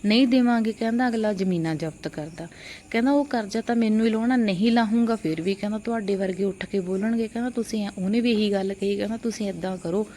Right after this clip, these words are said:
ਤੁਸੀਂ ਮੈਨੂੰ ਮਹੀਨੇ ਦਾ ਖਰਚਾ ਦੇ ਦਿਆ ਕਰੋ," ਕਹਿੰਦਾ, "ਮੈਨੂੰ ਕੀ ਲੋੜ ਪਈ ਹੈ ਵੀਡੀਓ ਪਾਉਣ ਦੀ?" ਸੋ ਮੇਰਾ ਵੀ ਇਹੀ ਮੈਸੇਜ ਆ ਵੀ ਤੁਸੀਂ ਸਾਨੂੰ ਮਹੀਨੇ ਦਾ ਖਰਚਾ ਭਾਈ ਦੇ ਦਿਆ ਕਰੋ, ਅਸੀਂ ਵੀਡੀਓ ਕਾਹਤੋਂ ਪਾਵਾਂਗੇ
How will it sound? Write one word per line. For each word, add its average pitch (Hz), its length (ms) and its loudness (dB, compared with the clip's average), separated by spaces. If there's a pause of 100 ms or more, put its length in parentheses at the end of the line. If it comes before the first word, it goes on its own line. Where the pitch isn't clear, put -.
(420)
ਤੁਸੀਂ 240 240 2
ਮੈਨੂੰ 240 240 4
ਮਹੀਨੇ 254 220 4
ਦਾ 214 120 -2
ਖਰਚਾ 208 380 -2
ਦੇ 196 140 0
ਦਿਆ 180 140 0
ਕਰੋ," 226 180 0
ਕਹਿੰਦਾ, 247 220 0
"ਮੈਨੂੰ 220 340 2
ਕੀ 214 120 -4
ਲੋੜ 208 240 0
ਪਈ 202 180 -2
ਹੈ 202 80 0
ਵੀਡੀਓ 202 260 -2
ਪਾਉਣ 196 260 -4
ਦੀ?" 185 140 -8 (340)
ਸੋ 214 140 -4
ਮੇਰਾ 185 300 0
ਵੀ 214 120 0
ਇਹੀ 214 180 0
ਮੈਸੇਜ 190 420 -4
ਆ 185 80 -2
ਵੀ 226 120 -4
ਤੁਸੀਂ 208 240 -4
ਸਾਨੂੰ 196 280 -4
ਮਹੀਨੇ 220 240 0
ਦਾ 190 120 -4
ਖਰਚਾ 185 400 -8
ਭਾਈ 208 200 -6
ਦੇ 185 140 -4
ਦਿਆ 170 180 -6
ਕਰੋ, 202 280 -6
ਅਸੀਂ 196 180 -4
ਵੀਡੀਓ 202 280 -2
ਕਾਹਤੋਂ 247 340 -2
ਪਾਵਾਂਗੇ 226 460 -2